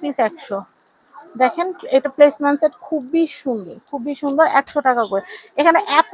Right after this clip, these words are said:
এত ডিজাইন আছে দেখিয়ে শেষ করতে পারবো না। এই তিন পিস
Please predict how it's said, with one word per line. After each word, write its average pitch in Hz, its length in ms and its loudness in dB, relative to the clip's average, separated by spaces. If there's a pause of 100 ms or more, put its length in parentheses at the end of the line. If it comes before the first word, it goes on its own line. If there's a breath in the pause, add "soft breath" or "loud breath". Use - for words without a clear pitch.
(140)
এত 381 80 -2 (180)
ডিজাইন 311 300 4
আছে 302 120 -4 (100)
দেখিয়ে 294 240 2 (100)
শেষ 302 140 -2 (100)
করতে 302 280 0
পারবো 190 260 4
না। 196 60 -8 (100)
এই 240 60 -4 (140)
তিন 311 240 0
পিস 330 160 -4